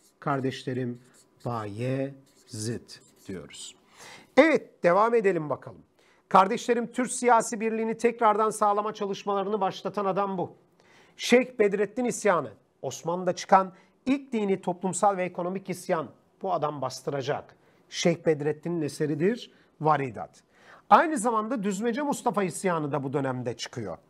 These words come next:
Venediklerle ilk deniz savaşı olan Çalıbey Savaşı bu dönemde gerçekleşirken Pençik sistemi yerine devşirme sistemini getiren bu adam oluyor. Osmanlı Devleti'nin ikinci kurucusu. Çünkü fetret devrini bitiriyor.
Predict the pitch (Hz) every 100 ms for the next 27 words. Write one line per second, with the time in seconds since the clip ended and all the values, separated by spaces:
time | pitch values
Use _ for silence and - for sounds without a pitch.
0 | _ - - - 156 196 214 214 214 208
1 | 208 220 190 214 208 190 208 202 202 202
2 | 202 196 190 247 254 180 - 156 135 -
3 | 247 - - _ 220 254 214 170 156 143
4 | 131 - 131 131 - 127 - 208 240 -
5 | _ _ - 226 302 - 247 - 226 -
6 | 220 208 196 170 165 180 185 - _ -
7 | 175 196 233 233 262 - 196 - 196 190
8 | 180 180 180 175 175 160 139 120 104 92
9 | 82 67 _ _ - - - - 190 -
10 | 262 330 302 262 240 240 254 247 247 226
11 | 240 - 156 117 110 - - _ _ -
12 | 165 180 175 160 196 190 175 156 156 151
13 | 143 - 131 117